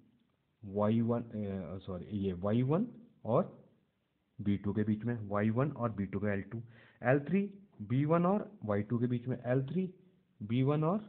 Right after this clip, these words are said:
वाई टू के बीच में, Right। तो ये है।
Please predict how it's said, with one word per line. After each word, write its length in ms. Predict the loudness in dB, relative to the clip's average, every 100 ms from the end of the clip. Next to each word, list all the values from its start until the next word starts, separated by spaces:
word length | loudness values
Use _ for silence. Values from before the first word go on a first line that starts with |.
| -14 -20 _ _ _ _ 2
वाई 140 | 2
टू 120 | 2
के 120 | -4
बीच 200 | -6 -8
में, 80 | -14 -20 _ _ _ _ 0
Right। 300 | 2 2 -2
तो 80 | 0
ये 240 | 4 4
है। 140 | 2